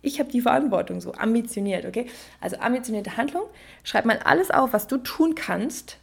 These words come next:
und tun willst, um dieses Ergebnis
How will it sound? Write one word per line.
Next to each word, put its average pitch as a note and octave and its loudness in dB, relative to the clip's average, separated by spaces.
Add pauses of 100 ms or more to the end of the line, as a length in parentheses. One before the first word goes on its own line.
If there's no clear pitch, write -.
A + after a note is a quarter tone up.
und F#3+ -4
tun A3+ 2
willst, A3 2 (760)
um D4+ 6 (180)
dieses A#3 2
Ergebnis F#3+ -4